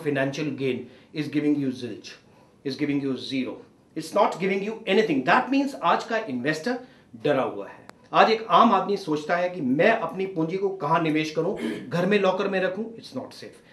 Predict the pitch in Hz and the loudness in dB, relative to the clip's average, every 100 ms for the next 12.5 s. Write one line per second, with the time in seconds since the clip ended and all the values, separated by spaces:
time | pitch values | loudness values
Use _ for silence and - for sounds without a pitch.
0 | - - 127 143 202 220 226 220 - 220 | -20 -20 0 6 8 6 2 2 2 -4
1 | - 131 - 139 143 131 117 117 110 - | -4 -6 -4 -2 -2 -2 -6 -10 -10 -12
2 | - - - - 131 190 226 269 220 220 | -16 -18 -20 -4 4 6 8 6 6 2
3 | 214 208 190 214 - - 143 139 127 123 | 2 2 2 0 -4 -4 -2 0 -2 -6
4 | 101 98 - - _ _ 123 156 226 254 | -10 -14 -18 -20 _ _ -2 8 10 10
5 | 240 220 220 220 214 196 180 170 180 175 | 8 4 4 2 0 0 -4 2 2 2
6 | 180 214 - 185 214 - 151 - 180 202 | 0 0 -2 -6 -4 -6 -8 -4 -4 -4
7 | - 196 208 165 165 - - 131 117 165 | -8 -12 -8 -8 -8 -8 -8 -8 -4 -2
8 | 175 196 143 123 110 98 - - - - | 0 0 0 0 -6 -10 -16 -20 -18 2
9 | 180 277 254 185 196 262 269 185 180 233 | 6 8 6 6 6 6 6 -2 -2 -2
10 | 254 - 190 254 269 320 294 214 196 196 | -2 0 2 2 0 0 4 6 4 2
11 | 190 156 143 147 - - 123 151 143 123 | -4 -2 -2 -4 -8 -14 -8 0 2 2
12 | 107 104 87 - | -2 -10 -12 -18